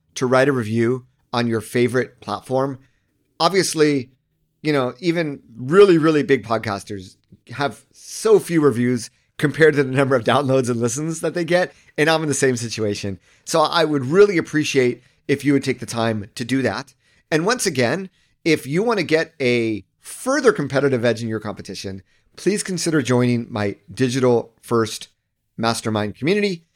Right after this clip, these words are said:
You can go to neil schaefer dot com slash mastermind. I do plan in the very near future to be slightly raising the price on this community. I think it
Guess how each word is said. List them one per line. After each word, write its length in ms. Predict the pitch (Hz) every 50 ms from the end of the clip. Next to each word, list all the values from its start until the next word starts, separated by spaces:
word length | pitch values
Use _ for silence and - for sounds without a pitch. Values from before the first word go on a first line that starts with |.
| _ -
You 80 | 131
can 100 | 110 123
go 120 | 123 127 120
to 80 | 120
neil 200 | 113 120 127 127
schaefer 280 | 117 - 127 120 98 117
dot 180 | 110 107 104 -
com 240 | 117 113 113 107
slash 320 | 101 - 104 95 92 - -
mastermind. 680 | 110 127 156 151 - 160 147 139 131 135 131 120 110 - _ _ _ _ _ _ _ -
I 100 | 127 120
do 180 | 113 117 170 185
plan 320 | 185 - - 151 151 147
in 100 | 143 127
the 60 | 117
very 500 | 104 95 90 92 135 151 190 196 185 - -
near 240 | 135 135 139 127 110
future 480 | - 135 143 139 - 113 107 104 107 _ _ _ _ _ _ _
to 160 | - - 143 135
be 160 | 101 131 123
slightly 540 | - - - 139 143 147 147 160 170 160 147
raising 400 | 120 120 131 147 135 131 143 131
the 80 | 120
price 580 | - - - 120 127 165 196 - - - - - _ -
on 120 | 156 165 190
this 140 | 180 -
community. 340 | - - 180 180 190 202 170
I 60 | 123
think 200 | - - 156 147
it 220 | 151 123 - _